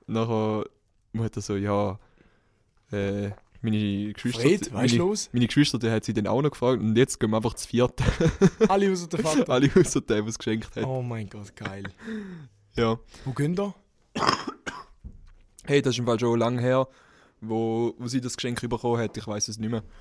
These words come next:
Speaker 1: ich weiss auch nicht mehr ganz genau, was das ist, aber ich mache irgendetwas in dieser Art.
Speaker 2: Mhm.
Speaker 1: Darum bin ich, bin ich gar nicht mehr froh, dass wir da jetzt nochmal besprochen haben, dass ich weiss, wie das ich muss landen, wenn's
Speaker 2: Ja,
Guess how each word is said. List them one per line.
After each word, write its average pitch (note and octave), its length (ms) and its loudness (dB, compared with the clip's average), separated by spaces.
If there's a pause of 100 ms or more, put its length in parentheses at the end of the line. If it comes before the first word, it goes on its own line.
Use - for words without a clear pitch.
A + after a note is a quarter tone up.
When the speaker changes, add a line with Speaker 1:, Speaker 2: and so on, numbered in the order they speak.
(420)
Speaker 1:
ich A#2+ 80 -4
weiss A#2+ 180 0
auch A#2 80 0
nicht A#2 120 0
mehr G#2+ 100 0
ganz A2+ 220 0
genau, G2+ 200 -2
was G#2 160 2
das A#2+ 220 -2
ist, G#2+ 140 -2
aber G#2+ 140 -2
ich G2+ 80 -6
mache A2 240 -2
irgendetwas G#2+ 360 -4
in G#2+ 60 -10
dieser G#2 140 0
Art. G#2+ 360 -2 (260)
Speaker 2:
Mhm. C3 220 -4 (260)
Speaker 1:
Darum A2 280 2
bin G#2+ 180 -2
ich, G#2 120 0
bin G#2 140 -4
ich G#2 60 -4
gar G#2 80 -2
nicht G#2+ 80 -2
mehr G#2+ 80 -2
froh, G#2+ 140 0
dass G#2 140 -6
wir G#2 80 -2
da G2+ 140 -4
jetzt G2+ 140 -8
nochmal G2+ 160 -4
besprochen A2 420 -4
haben, G#2+ 160 -2
dass - 200 -12
ich G#2 80 -8
weiss, G2+ 320 -6
wie G#2+ 120 -4
das G#2+ 120 -4
ich G#2+ 60 -4
muss G#2+ 200 -4
landen, G#2+ 340 -2 (240)
wenn's G#2 540 -8 (920)
Speaker 2:
Ja, A#2+ 100 0